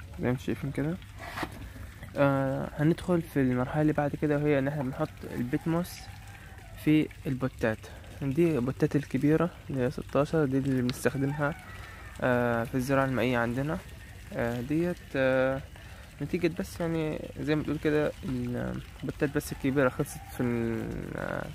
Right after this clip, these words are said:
في الم-، في الجرين هاوس، وهنضطر نجيبها من المخزن، فاستخدمنا البوتات الصغيرة، وبعد كده نبقى ندورها على البوتات الكبيرة. يعني الأمور تمام. طب ايه المكونات اللي جوه؟ مفيش غير بيتموس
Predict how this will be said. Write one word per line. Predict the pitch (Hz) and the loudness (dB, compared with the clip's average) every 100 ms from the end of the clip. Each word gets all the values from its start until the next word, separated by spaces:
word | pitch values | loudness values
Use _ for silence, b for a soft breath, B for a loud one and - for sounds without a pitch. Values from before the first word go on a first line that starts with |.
| - | -8
في | |
الم-، | 123 110 110 | -6 -4 -4
في | - | -6
الجرين | 131 139 139 | 2 2 4
هاوس، | 156 185 - - | 4 2 0 -4
وهنضطر | 120 123 - 135 | -4 -2 0 0
نجيبها | 135 139 | 0 0
من | 131 | 0
المخزن، | 156 170 185 196 - - - - - - - - - | 0 0 -2 -2 -8 -16 -16 -16 -16 -16 -16 -16 0
فاستخدمنا | 156 151 - 151 151 156 | 4 4 2 2 4 6
البوتات | 143 123 - - | 4 2 -2 -4
الصغيرة، | - 135 147 151 | 0 4 6 6
وبعد | 143 135 | 4 4
كده | 160 | 4
نبقى | 147 135 | 6 4
ندورها | 131 127 143 147 | 4 6 6 6
على | 135 | 4
البوتات | 117 123 131 135 | 4 0 -2 -4
الكبيرة. | - 110 98 - B B B B B B 135 | -6 -6 -6 -8 B B B B B B 6
يعني | 131 | 6
الأمور | 135 139 | 6 2
تمام. | - 117 107 - - B B B - | 0 -4 -4 -8 -14 B B B 2
طب | 139 147 | 6 8
ايه | |
المكونات | 160 147 143 147 151 | 6 6 6 6 6
اللي | 147 | 4
جوه؟ | 139 160 185 180 | 4 4 4 2
مفيش | 143 147 160 151 | 2 0 0 0
غير | 147 - | -2 2
بيتموس | 147 151 135 | 2 4 2